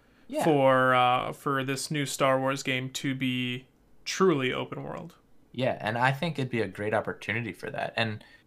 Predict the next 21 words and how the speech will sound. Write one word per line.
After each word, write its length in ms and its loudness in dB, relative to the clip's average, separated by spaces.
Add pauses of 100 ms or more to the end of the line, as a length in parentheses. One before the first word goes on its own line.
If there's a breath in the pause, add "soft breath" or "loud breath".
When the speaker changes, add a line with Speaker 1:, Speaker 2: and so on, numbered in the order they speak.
Speaker 1:
also, 600 4
again, 400 0
like 240 -4
what 80 2
I 80 4
was 160 2
saying, 320 2
where 240 4
I 80 4
don't 160 0
see 140 -4
Star 200 2
Citizen 340 -4
coming 260 -6
out 180 -4
for 140 -4
at 100 -2
least 260 0
another 240 2
ten 260 -6
years, 520 0